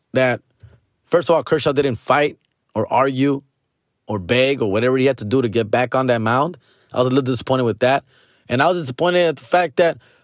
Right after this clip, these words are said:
Roberts, knowing that this pitcher's thirty-four years old and may not have this opportunity ever again,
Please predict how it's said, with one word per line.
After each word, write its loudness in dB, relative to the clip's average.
Roberts, 0
knowing 0
that 0
this -4
pitcher's 0
thirty-four 0
years -2
old 0
and -2
may 0
not 0
have 0
this -2
opportunity -2
ever 0
again, -2